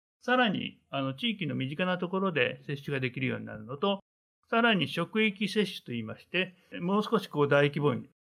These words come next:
区民全体に広げられないかという今準備をしています。で、問題接種券なんですが、五十代の方はもうこの放送をお聞きの、お、タイミングでは届いているかと思います。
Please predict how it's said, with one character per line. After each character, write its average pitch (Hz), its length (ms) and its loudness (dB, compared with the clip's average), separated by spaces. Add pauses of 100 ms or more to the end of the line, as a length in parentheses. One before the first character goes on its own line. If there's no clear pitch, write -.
区 160 80 -6
民 127 220 -2
全 147 200 -2
体 147 140 2
に 147 60 2
広 160 240 -2
げ 170 80 2
ら 170 100 6
れ 170 80 4
な 170 140 2
い 143 40 -2
か 190 140 4
と - 160 -10
い 123 120 -2
う 113 40 -4
今 110 160 -6
準 113 200 -6
備 110 140 -14
を - 40 -20
し - 80 -20
て 117 80 -14
い 117 40 -14
ま - 100 -18
す。 - 60 -20 (140)
で、 214 260 4 (140)
問 208 220 4
題 233 180 6
接 196 160 4
種 - 160 0
券 226 220 6
な 139 100 4
ん 107 80 -4
で 113 140 -6
す 127 80 -12
が、 139 220 0 (260)
五 175 180 6
十 262 200 4
代 247 180 6
の 208 80 6
方 190 240 4
は 185 160 8
も 170 360 4
う - 40 -20 (300)
こ 175 120 2
の 170 120 4
放 160 200 0
送 151 440 2
を 131 580 2
お - 160 -4
聞 - 60 -16
き 147 60 -2
の、 135 280 2 (320)
お、 123 440 2
タ 135 160 -2
イ - 40 0
ミ 131 120 -2
ン 135 40 -2
グ 131 80 0
で 151 80 0
は 139 240 4 (340)
届 160 280 4
い 127 40 -8
て 131 100 0
い 120 80 2
る 123 80 0
か 180 160 4
と 170 260 0
思 135 220 4
い 123 60 2
ま 120 140 0
す。 - 60 -14